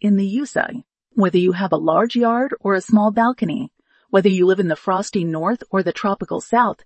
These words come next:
there's a fruit for you. But remember, gardening is about more than just the end result.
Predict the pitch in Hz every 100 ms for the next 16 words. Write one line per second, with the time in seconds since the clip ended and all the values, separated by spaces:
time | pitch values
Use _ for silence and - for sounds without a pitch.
0 | _ _ - 247 254 240 262 294 190 151
1 | - - - _ _ _ _ 160 190 185
2 | 185 175 185 214 247 190 - 185 226 254
3 | 269 254 240 240 208 233 302 277 247 247
4 | - 233 - 220 214 202 185 190 156 -